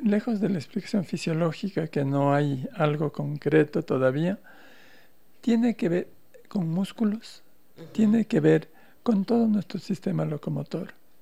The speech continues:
Speaker 1: ¿Qué es lo que le caracteriza? ¿Para qué sirve nuestro sistema lo-, locomotor? Nos permite el movimiento. ¿Cuál es el requisito para movernos? La flexibilidad.
Speaker 2: Sí.
Speaker 1: Los
Speaker 2: Ajá.
Speaker 1: músculos son flexibilidad.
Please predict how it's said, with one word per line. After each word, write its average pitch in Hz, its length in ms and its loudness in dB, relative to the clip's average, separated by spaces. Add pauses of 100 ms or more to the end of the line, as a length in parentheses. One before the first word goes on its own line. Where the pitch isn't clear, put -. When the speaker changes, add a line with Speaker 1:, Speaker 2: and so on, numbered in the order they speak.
(720)
Speaker 1:
¿Qué 208 360 6
es 226 120 2
lo 247 120 4
que 214 100 0
le 160 140 4
caracteriza? 151 720 2
¿Para 175 220 -4
qué - 100 -6
sirve 226 220 0
nuestro 180 220 0
sistema 131 360 0
lo-, 120 160 -6 (240)
locomotor? 175 600 -6 (760)
Nos 185 120 0
permite 190 260 -2
el 165 60 -2
movimiento. 180 880 0 (680)
¿Cuál 180 200 8
es 180 60 2
el 165 140 0
requisito 175 580 0
para 156 160 2
movernos? 151 580 -2 (140)
La 196 120 0
flexibilidad. 185 840 -2 (340)
Speaker 2:
Sí. 123 420 -14 (840)
Speaker 1:
Los 214 200 2
Speaker 2:
Ajá. 160 100 0
Speaker 1:
músculos 196 400 0
son 175 180 -2
flexibilidad. 190 760 -2